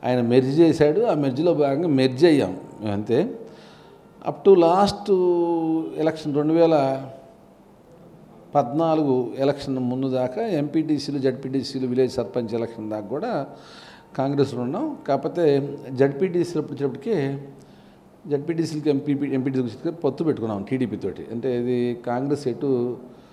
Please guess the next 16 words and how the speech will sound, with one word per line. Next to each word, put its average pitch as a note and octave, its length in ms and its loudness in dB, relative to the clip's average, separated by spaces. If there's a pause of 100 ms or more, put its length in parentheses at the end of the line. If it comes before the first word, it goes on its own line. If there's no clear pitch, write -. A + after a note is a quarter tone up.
(540)
బాగా C3+ 300 4
ఇబ్బందుల్లో B2 520 2
ఉంది, D3 720 -4
జనం B2+ 320 -2
మొత్తం C3 300 -4 (840)
ఈ A2+ 40 -10
సమ-, A#2 520 -10
ఆ, A2 300 -6
ప్రత్యేక C3+ 400 -2 (400)
తెలంగాణ A#2+ 400 0
మూలకాన A2+ 760 -4 (240)
పూర్తిగా B2+ 280 -4
వ్యతిరేకంగా A#2 480 -2
ఉన్నారు A2+ 220 -4
ఉద్దేశం G#2+ 400 -6
మీద B2 200 -6